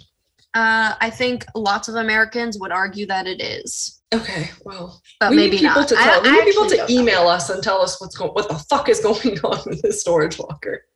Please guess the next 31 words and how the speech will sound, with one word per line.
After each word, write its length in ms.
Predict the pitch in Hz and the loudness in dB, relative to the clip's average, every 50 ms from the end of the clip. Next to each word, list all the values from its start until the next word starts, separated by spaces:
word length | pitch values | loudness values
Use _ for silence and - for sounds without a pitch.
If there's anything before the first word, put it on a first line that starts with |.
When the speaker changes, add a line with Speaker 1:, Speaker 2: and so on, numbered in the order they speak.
| _ - | _ 0
Speaker 1:
Also, 320 | 247 311 339 - - 427 453 480 480 - - - - | 2 2 0 0 0 2 2 2 2 0 -2 -2 0
I, 220 | 240 254 254 262 - - | 2 2 2 0 -4 -4
this 260 | 208 208 311 - - | -4 -4 -4 -2 -2
might 180 | 440 508 494 - | 0 -2 -2 -2
be 140 | 494 466 - | -4 -6 -6
totally 480 | - - 208 202 214 254 285 254 190 - | -6 -6 -6 -4 -4 -4 -6 -6 -6 -6
wrong, 340 | - - 190 196 277 302 - _ - | -6 -4 -2 -2 -4 -6 -6 _ -2
but 80 | 226 247 | -2 -2
it 120 | - - | -4 -6
feels 500 | - - - 240 311 370 381 359 - - | -8 -8 -6 -4 -2 -2 -2 -4 -4 -2
like 320 | 262 233 233 196 - - - | 0 0 0 0 -2 -6 -8
a 40 | 220 | -6
bad 300 | 190 - 175 185 202 208 | -2 0 0 0 0 0
idea 520 | 220 220 208 196 175 180 185 202 226 247 - _ _ _ _ _ _ - | -2 -4 -4 -6 -6 -4 -4 -4 -6 -8 -10 _ _ _ _ _ _ -10
to 80 | - 233 | -8 -4
have 220 | 226 240 233 214 | 0 0 0 0
a 40 | 226 | 0
lot 220 | 214 190 185 196 | 2 2 2 0
of 160 | 254 - - | -2 -4 -6
guns 340 | - 165 170 190 240 247 - - - | -4 -4 -2 -2 -4 -6 -8 -10 -8
in 140 | 220 214 214 | -6 -4 -2
a 320 | 208 202 196 190 190 185 - | -2 -2 -2 -4 -4 -6 -10
storage 500 | - - - - 202 185 180 190 190 190 | -12 -16 -12 -8 -6 -4 -2 -2 -2 -4
unit 220 | 240 240 277 285 277 | -4 -4 -4 -4 -4
that's 240 | 214 - - - | -4 -4 -4 -2
not 180 | 208 190 180 - | -2 -2 -2 -2
climate 380 | - - 208 190 240 - - - | -4 -4 -4 -4 -4 -6 -8 -8
controlled 360 | 226 185 - 220 202 190 190 | -8 -6 -6 -6 -6 -6 -6
in 80 | 185 | -6
Miami. 460 | 196 185 180 185 202 233 262 247 - 101 | -6 -4 -4 -4 -4 -4 -4 -4 -4 -4
Like, 240 | 107 - - - | -4 -4 -6 -6